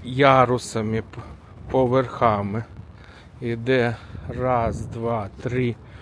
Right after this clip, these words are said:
чотири, п'ять, п'ять рядів, е, будинків, е, різної поверховості, від, е,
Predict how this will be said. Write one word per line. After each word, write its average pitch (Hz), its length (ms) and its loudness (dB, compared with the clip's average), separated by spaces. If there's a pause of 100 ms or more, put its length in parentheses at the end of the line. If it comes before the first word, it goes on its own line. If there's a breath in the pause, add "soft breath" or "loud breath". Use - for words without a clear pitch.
(260 loud breath)
чотири, 143 720 -2 (100)
п'ять, 135 600 0 (920 loud breath)
п'ять 127 460 2
рядів, 117 760 -4 (1160 loud breath)
е, 110 420 0 (160)
будинків, 123 960 -2 (1900 loud breath)
е, 123 320 2
різної 151 340 2
поверховості, 123 920 2
від, 113 380 -2
е, 123 420 4